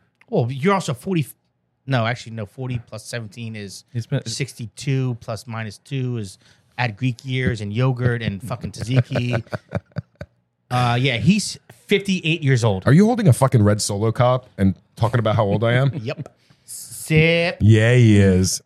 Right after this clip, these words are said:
Speaker 3: Yeah, he is. So I would look at you as I looked at my brother, uh, year one,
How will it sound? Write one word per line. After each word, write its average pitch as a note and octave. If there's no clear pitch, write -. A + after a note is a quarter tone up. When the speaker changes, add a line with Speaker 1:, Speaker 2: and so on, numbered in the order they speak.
Speaker 3:
Yeah, A2
he A2+
is. F#2
So D3
I C#3+
would E3+
look D3+
at C3+
you C3
as A#2
I A2+
looked B2
at C3
my A2+
brother, G2+
uh, F#2+
year A#2
one, G2+